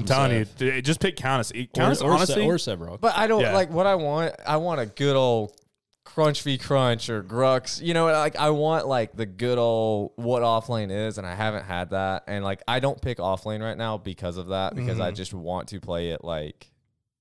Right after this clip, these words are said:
Speaker 3: you know, like, I just wanna
Speaker 2: To
Speaker 3: go
Speaker 2: be
Speaker 3: it.
Speaker 2: fair, I don't, the only, like, tank that I feel like is really good in off lane is Sevarog. I don't even think Steel's that great in off lane right now.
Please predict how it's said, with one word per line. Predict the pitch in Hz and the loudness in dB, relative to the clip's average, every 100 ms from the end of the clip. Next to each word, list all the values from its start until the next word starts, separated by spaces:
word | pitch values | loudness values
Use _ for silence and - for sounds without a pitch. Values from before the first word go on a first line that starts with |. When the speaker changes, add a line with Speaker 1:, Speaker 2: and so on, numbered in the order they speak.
| _ _ _ | _ _ _
Speaker 3:
you | 135 120 | -6 -6
know, | 71 98 | -6 -14
like, | 92 98 | -8 -4
I | 101 | -4
just | 107 101 | -4 -8
wanna | 101 98 | -6 -6
Speaker 2:
To | 92 | 0
Speaker 3:
go | 190 | 2
Speaker 2:
be | |
Speaker 3:
it. | 277 | 2
Speaker 2:
fair, | - 127 139 | 2 2 2
I | 123 | 2
don't, | 131 156 120 | 0 -2 -6
the | 113 | -6
only, | 131 160 196 156 - | -4 -2 -2 -2 -4
like, | 117 104 _ | -6 -6 _
tank | - 113 110 127 - | -10 -6 -6 -8 -8
that | 113 110 | -2 -2
I | |
feel | 107 127 | -2 0
like | 120 104 - _ _ - | 0 -2 -8 _ _ -10
is | 110 98 | -6 -4
really | 90 104 101 | -2 0 0
good | 95 98 | -2 -2
in | |
off | 104 104 | -2 -2
lane | 104 | -2
is | 95 85 | -4 -6
Sevarog. | - 90 90 90 87 85 | -4 -4 -2 -2 -2 -4
I | 104 | -2
don't | 127 170 | 0 0
even | 143 | -2
think | 110 | -4
Steel's | - - 95 95 | -6 -6 -4 -2
that | 95 | -2
great | 95 | -4
in | 92 | -4
off | 95 101 | -6 -6
lane | 98 104 | -8 -6
right | 104 | -6
now. | 101 107 107 | -4 -4 -6